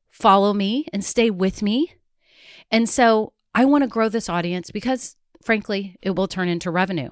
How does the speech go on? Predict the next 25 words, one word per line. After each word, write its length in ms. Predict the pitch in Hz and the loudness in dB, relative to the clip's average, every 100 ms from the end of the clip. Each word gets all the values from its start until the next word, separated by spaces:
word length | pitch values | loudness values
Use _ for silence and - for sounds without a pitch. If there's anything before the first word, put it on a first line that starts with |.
| _ | _
right? 240 | 170 202 226 | -4 -4 -2
And 140 | 170 | -4
that's 180 | 170 - | -4 -2
why 100 | 202 | -2
we're 140 | 202 208 | 0 -2
in 80 | |
business. 340 | 190 170 180 - | -2 -2 -4 -6
It's 140 | 170 | -4
not 180 | 165 147 | -2 0
a 80 | 226 | 0
hobby. 440 | 220 208 220 214 | 2 2 2 2
I'm 120 | 180 | 0
not 160 | 160 156 | 0 -2
a 60 | 190 | -4
charity, 580 | - 202 190 196 196 | -2 0 2 0 -2
even 180 | 185 190 | -2 -2
though 180 | 190 175 | -2 -2
I 220 | 165 185 - _ - | -2 -4 -4 _ 2
absolutely 800 | 202 202 - 202 175 160 170 170 - - - | 2 2 0 0 0 0 -4 -4 -10 -20 -14
love 300 | 180 185 208 | 0 2 2
helping 420 | - 220 190 160 | 2 -2 0 -4
people. 340 | 156 151 160 170 | -4 -4 -4 -4
But 140 | 180 | -2
I've 100 | 165 | -4
had 300 | 170 180 170 | -2 -2 -2